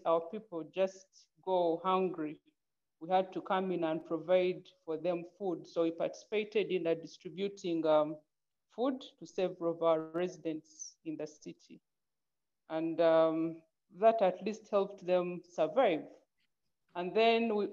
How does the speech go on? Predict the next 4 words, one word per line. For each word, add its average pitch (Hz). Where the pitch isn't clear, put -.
also, 226
w-, 185
during 220
lockdown, 190